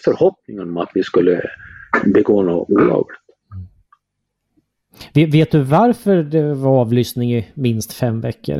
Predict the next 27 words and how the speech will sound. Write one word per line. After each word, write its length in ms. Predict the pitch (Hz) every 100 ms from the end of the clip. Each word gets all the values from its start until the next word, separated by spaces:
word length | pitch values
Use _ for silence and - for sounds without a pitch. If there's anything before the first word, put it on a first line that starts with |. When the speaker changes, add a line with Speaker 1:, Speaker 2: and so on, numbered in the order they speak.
| 120 - - 202
Speaker 2:
Eh, 140 | 147
vad 140 | 147 123
som 100 | 151
Speaker 1:
Ja. 60 |
Speaker 2:
föranledde 480 | 147 127 127 135 131
det? 180 | 170 143 -
Vad, 260 | - 151 156
vad 140 | 147 135
häng-, 340 | 139 135 147
hängde 320 | 135 143 139
det 80 | 175
ihop 140 | 143
med? 80 | 135
Speaker 1:
Ja, 440 | 143 156 165 175 - - _ _ -
det 180 | 156 190
föranledde 580 | 175 190 175 170 156
på 160 | 151 156
samma 360 | - 147 147 143
vis 340 | 180 208 -
som 160 | 131 120
att 140 | 117
man 160 | 113 110
förfalskar 640 | 120 - 143 190 - 98
grejer, 340 | 98 98 110 92
så, 320 | - 101 92 - _ _ _ - - - -
så, 600 | - 120 104 98 95 90
eh, 220 | 87